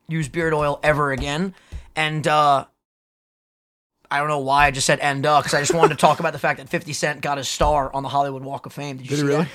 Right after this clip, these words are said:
Speaker 1: that? Yeah, Eminem spoke for him.
Speaker 2: That's sick.
Speaker 1: He had a great introduction,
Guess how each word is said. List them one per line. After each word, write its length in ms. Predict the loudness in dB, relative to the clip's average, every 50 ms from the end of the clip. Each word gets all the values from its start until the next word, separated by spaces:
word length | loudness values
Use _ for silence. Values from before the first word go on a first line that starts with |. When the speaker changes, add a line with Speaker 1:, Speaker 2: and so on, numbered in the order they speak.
| -10 -8 -2
Speaker 1:
that? 80 | 2
Yeah, 140 | 4 4 4 4 2
Eminem 320 | 2 2 2 2 2 0
spoke 360 | -2 -2 -2 0 0 -2 -2
for 240 | -2 0 2 2 2
him. 80 | 2 0
Speaker 2:
That's 160 | -4 -4 -6
sick. 340 | -2 0 0 0 0 0 0
Speaker 1:
He 100 | 4 4
had 120 | 4 6
a 60 | 4 2
great 500 | 0 -2 -2 0 4 4 4 4 4 2
introduction, 960 | 0 -2 0 0 -2 0 2 4 2 2 2 2 0 2 2 2 0 -4 -8